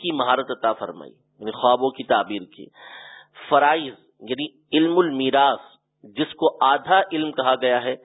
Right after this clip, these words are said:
یہ نبی کریم صلی اللہ تعالی علیہ وسلم کو عطا کیا گیا۔ حساب نبی کریم صلی اللہ علیہ وسلم کو عطا کیا گیا۔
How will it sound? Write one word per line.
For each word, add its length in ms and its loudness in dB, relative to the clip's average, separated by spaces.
یہ 180 0
نبی 300 0
کریم 340 0
صلی 120 -6
اللہ 360 2
تعالی 140 2
علیہ 180 0
وسلم 360 -6
کو 180 -2
عطا 200 2
کیا 200 -4
گیا۔ 200 -10
حساب 600 0
نبی 280 -4
کریم 260 -4
صلی 120 -4
اللہ 300 2
علیہ 120 -4
وسلم 280 -10
کو 100 -2
عطا 260 0
کیا 200 -4
گیا۔ 120 -10